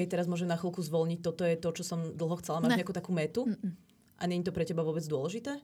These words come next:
Speaker 2: Je to pro mě důležitý, ale já tu metu nemám. Jako,
Speaker 1: Mhm.
Speaker 2: co je dost?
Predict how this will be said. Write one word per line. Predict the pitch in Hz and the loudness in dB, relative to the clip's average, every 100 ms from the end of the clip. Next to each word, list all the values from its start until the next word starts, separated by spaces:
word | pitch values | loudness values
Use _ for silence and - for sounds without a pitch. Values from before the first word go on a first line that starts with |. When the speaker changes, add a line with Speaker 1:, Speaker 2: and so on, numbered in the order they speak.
| - | 0
Speaker 2:
Je | 254 | 4
to | 269 | 4
pro | 302 | 6
mě | 269 226 | 6 6
důležitý, | 220 196 190 196 190 - - | 4 0 -2 -4 -6 -8 -4
ale | 214 | -2
já | 214 | -2
tu | 214 226 | 0 -2
metu | 214 233 | 0 -2
nemám. | 220 208 175 185 | -2 -2 -4 -8
Jako, | 214 180 | -4 -2
Speaker 1:
Mhm. | 190 - | -4 -6
Speaker 2:
co | - | -2
je | 233 | 0
dost? | 202 - - | 0 -2 -10